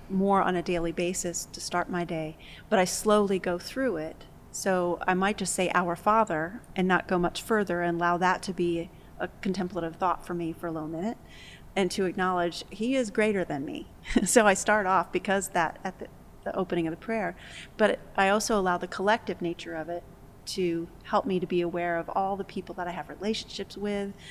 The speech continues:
Um, maybe I'm, I'm walking my neighborhood, so I'm thinking, you know, He's the creator of all these plants that I'm seeing, of the water that's over there. So it really helps me to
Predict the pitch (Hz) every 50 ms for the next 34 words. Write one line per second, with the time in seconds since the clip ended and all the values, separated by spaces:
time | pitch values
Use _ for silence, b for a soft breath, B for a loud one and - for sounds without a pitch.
0 | B B B B B - 196 185 180 175 170 175 175 - - - - - 196 196
1 | 196 180 196 190 180 175 170 165 - - 180 175 180 180 185 185 - 160 147 143
2 | 165 185 214 220 214 214 214 208 202 - 190 190 185 - 196 190 - 202 196 -
3 | - 208 196 190 202 - - - - - - - - - - 247 233 - 240 226
4 | - - 226 220 214 220 220 214 208 196 202 196 214 202 190 185 - - - 185
5 | 202 240 - - - - 220 220 220 214 - - 214 214 226 233 226 226 202 180
6 | 190 180 190 196 202 214 220 214 214 208 - - 208 208 208 208 202 202 208 208
7 | 208 214 208 B B B B B - 226 - - 220 247 269 269 - 226 202 185
8 | 196 B B B B B B B - - 233 233 - - - 226 208 202 202 190
9 | 196 175 175